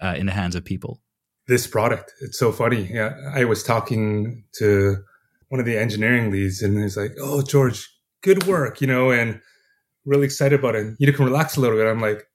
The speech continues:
Speaker 2: "I cannot relax for another year or <laughs> more," right?
Speaker 1: Right.
Speaker 2: To be very honest with you, always reading, always getting feedback, whether it's through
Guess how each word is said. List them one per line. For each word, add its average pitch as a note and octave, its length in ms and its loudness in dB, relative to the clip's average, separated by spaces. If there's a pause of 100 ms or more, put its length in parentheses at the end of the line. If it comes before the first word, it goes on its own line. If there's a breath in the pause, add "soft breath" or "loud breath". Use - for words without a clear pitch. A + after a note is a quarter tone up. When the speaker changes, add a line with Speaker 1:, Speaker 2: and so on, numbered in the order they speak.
Speaker 2:
"I F3+ 160 -8
cannot D3+ 480 0
relax B2 380 -2
for A2 160 0
another G2+ 640 -2
year G#2 480 -4
or A2 200 -6
<laughs> - 20 2
more," D3 500 0
right? E3 300 2
Speaker 1:
Right. C3+ 400 4
Speaker 2:
To D3 80 -12
be C#3+ 100 2
very C3+ 240 2
honest C#3+ 260 0
with C3 100 -2
you, B2+ 160 -2
always D#3+ 500 2
reading, C3 400 0
always B2+ 260 2
getting B2 220 -2
feedback, A#2 420 2
whether A2+ 260 2
it's G#2+ 220 -4 (100)
through G2+ 360 2